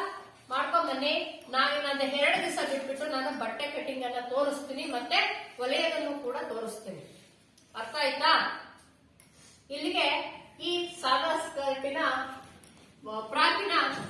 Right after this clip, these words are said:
ಕಟಿಂಗ್ ಅನ್ನ ಮುಗಿಸ್ತಾ ಇದ್ದೀನಿ. ಧನ್ಯವಾದಗಳು. ಧನ್ಯವಾದಗಳು ಹೇಳೋಣ. ಫ್ರಾಕಿನ ನೀಟಾಗಿ ಎಲ್ಲರೂ ಕೂಡ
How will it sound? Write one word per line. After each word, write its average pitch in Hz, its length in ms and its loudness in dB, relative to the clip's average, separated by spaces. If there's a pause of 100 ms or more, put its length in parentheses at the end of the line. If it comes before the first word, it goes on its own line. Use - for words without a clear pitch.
(180)
ಕಟಿಂಗ್ 285 380 -4
ಅನ್ನ 285 100 -4 (400)
ಮುಗಿಸ್ತಾ 262 360 -8
ಇದ್ದೀನಿ. - 680 -10
ಧನ್ಯವಾದಗಳು. 175 920 -6 (880)
ಧನ್ಯವಾದಗಳು 269 460 0
ಹೇಳೋಣ. 208 380 -4
ಫ್ರಾಕಿನ 277 540 -2 (720)
ನೀಟಾಗಿ 285 640 0 (300)
ಎಲ್ಲರೂ 349 560 2
ಕೂಡ 269 180 2